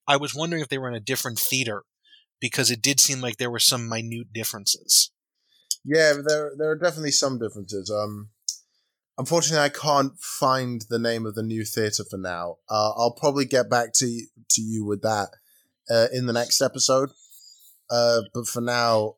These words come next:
Speaker 2: uh, it's just a new theatre, I think. So,
Speaker 1: Yeah.
Speaker 2: um, after, how long have we been at this, Joe? Um,
Speaker 1: It's been thirty-three minutes.
Speaker 2: All right, I think we better keep going.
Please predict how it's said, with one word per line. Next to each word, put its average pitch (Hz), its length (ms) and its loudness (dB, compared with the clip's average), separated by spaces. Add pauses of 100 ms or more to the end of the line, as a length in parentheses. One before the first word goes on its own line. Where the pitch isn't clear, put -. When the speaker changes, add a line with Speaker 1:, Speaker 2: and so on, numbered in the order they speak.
(100)
Speaker 2:
uh, 104 360 2 (180)
it's 120 200 0
just - 260 2
a 117 40 0
new 110 240 0
theatre, 104 440 -2
I 85 60 -10
think. 85 260 -10 (800)
So, 127 460 4
Speaker 1:
Yeah. 127 180 8
Speaker 2:
um, 127 320 -2 (840)
after, 151 500 4
how 208 160 0
long 262 140 0
have 370 140 -6
we 359 100 -2
been 359 140 -4
at 349 100 -8
this, 359 160 0
Joe? 349 220 -4 (240)
Um, 143 180 0
Speaker 1:
It's 147 200 4
been 226 180 0
thirty-three 190 600 4
minutes. 113 500 2
Speaker 2:
All 170 60 6
right, 127 220 6
I 143 100 2
think 175 240 0
we 175 60 -2
better 143 240 4
keep 127 360 -4
going. 101 300 2